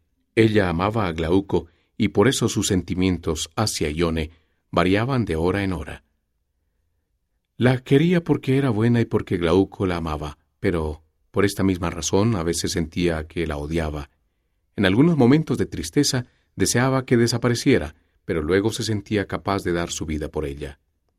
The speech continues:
Ese día Nidia regresaba a casa de Ione. Se sentía contenta porque había estado regando las flores del jardín de Glauco y éste le había regalado una hermosa cadena de oro para el cuello.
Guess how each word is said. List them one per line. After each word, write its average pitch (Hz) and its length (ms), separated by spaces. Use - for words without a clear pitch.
Ese 82 220
día 90 280
Nidia 123 360
regresaba 87 560
a 80 40
casa - 280
de 76 80
Ione. 71 380
Se - 120
sentía 113 340
contenta 127 520
porque 127 240
había 165 180
estado 131 360
regando 107 580
las 95 220
flores 98 300
del 82 160
jardín 85 340
de 87 120
Glauco 82 480
y 110 100
éste 101 260
le 90 100
había 104 300
regalado 90 480
una 92 160
hermosa 85 360
cadena 120 380
de 85 80
oro 76 260
para 76 160
el 71 120
cuello. 76 400